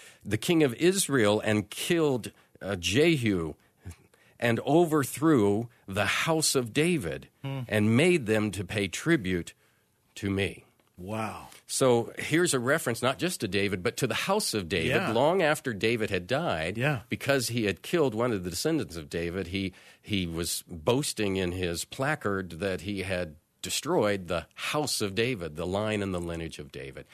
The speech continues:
Speaker 2: Yeah.
Speaker 1: in perfect keeping with how the Bible describes the house of David.
Speaker 2: Yeah. A-, and it's, it's, there's a fascination for me that these things would still make it. There's,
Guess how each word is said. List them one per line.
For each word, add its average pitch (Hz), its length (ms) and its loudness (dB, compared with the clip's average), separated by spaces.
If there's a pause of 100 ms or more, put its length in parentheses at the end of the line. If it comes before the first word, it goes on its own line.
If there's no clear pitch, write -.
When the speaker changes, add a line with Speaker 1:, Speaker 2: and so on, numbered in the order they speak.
(140)
Speaker 2:
Yeah. 90 200 -12
Speaker 1:
in 104 240 2
perfect 98 360 -2
keeping 92 300 -4
with 85 140 -6
how 82 100 -4
the 80 100 -6
Bible 78 320 -4
describes 78 720 -2 (300)
the 92 80 -6
house - 360 -8
of 69 120 -14
David. - 340 -14
Speaker 2:
Yeah. 107 280 -4 (380)
A-, 143 160 0
and 143 120 0
it's, 143 260 -2
it's, 139 340 -6 (2000)
there's 143 300 2
a 131 80 0
fascination 131 1160 0 (160)
for - 200 -6
me 110 520 -2 (180)
that 113 320 0 (320)
these 127 500 -2
things 120 340 -2
would 104 280 -6
still 131 400 -2
make 110 320 -4
it. 90 100 -12
There's, 117 220 -4